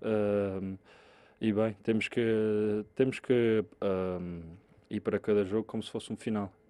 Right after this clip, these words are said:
E, e, e dar tudo em cada jogo. Ahm, acho que agora quase temos uma semana entre cada jogo, por isso dá para trabalhar muito bem, eh, para, para estar no jogo na melhor forma e, e, bem, é isso que vamos tentar fazer.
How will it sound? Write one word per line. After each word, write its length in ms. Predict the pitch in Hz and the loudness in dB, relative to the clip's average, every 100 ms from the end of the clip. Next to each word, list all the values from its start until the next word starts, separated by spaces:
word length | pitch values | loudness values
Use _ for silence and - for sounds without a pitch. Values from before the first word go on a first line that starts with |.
| - | -8
E, 480 | 104 98 95 92 92 - - - - _ | -4 -2 -2 -4 -8 -20 -20 -20 -20 _
e, 300 | 95 95 98 | -6 -4 -2
e 40 | |
dar 160 | 101 101 | 2 0
tudo 240 | - 110 | 2 0
em 60 | 104 | 0
cada 240 | 98 104 | 2 2
jogo. 360 | 98 98 110 110 - - | 2 2 0 0 -20 -12
Ahm, 380 | 98 95 92 92 | -8 -6 -6 -6
acho 160 | 98 - | -8 -12
que 260 | _ - | _ -8
agora 420 | 98 101 104 104 98 _ _ _ _ | -2 0 0 -2 -6 _ _ _ _
quase 280 | - 113 - | 0 0 0
temos 480 | 117 110 104 - - | -2 -2 -4 -10 -10
uma 200 | 117 113 | -2 -2
semana 380 | - 117 113 117 | -2 -2 0 0
entre 160 | 110 | -4
cada 240 | - 113 110 | -2 0 0
jogo, 260 | 95 110 | 0 -4
por 160 | 101 104 | -2 -4
isso 260 | 104 - - - - - - - | -4 -6 -20 -20 -20 -20 -20 -20
dá 160 | - 113 | 0 0
para 140 | 107 | 2
trabalhar 360 | 110 117 113 113 | 0 4 4 4
muito 200 | 113 101 | 2 0
bem, 280 | 107 110 107 - - | 0 0 -2 -8 -10
eh, 480 | - 104 104 101 101 - _ _ | 0 2 2 0 -4 -6 _ _
para, 600 | 104 104 101 98 98 95 | 0 2 2 0 -2 -4
para 180 | - 104 | 2 2
estar 180 | 101 101 | 4 2
no 120 | 104 | 2
jogo 260 | 92 104 104 | 0 0 0
na 80 | |
melhor 200 | 104 104 | 0 0
forma 440 | 104 113 107 117 131 _ - - - | 0 2 0 0 -8 _ -20 -20 -8
e, 360 | 110 110 107 110 | -2 0 0 -2
e, 60 | 107 | -4
bem, 220 | 113 113 | -4 -4
é 120 | 104 | -4
isso 100 | 104 | -4
que 60 | - | -4
vamos 180 | 107 - | -8 -6
tentar 220 | 107 107 | -4 -4
fazer. 300 | - 107 | -4 -4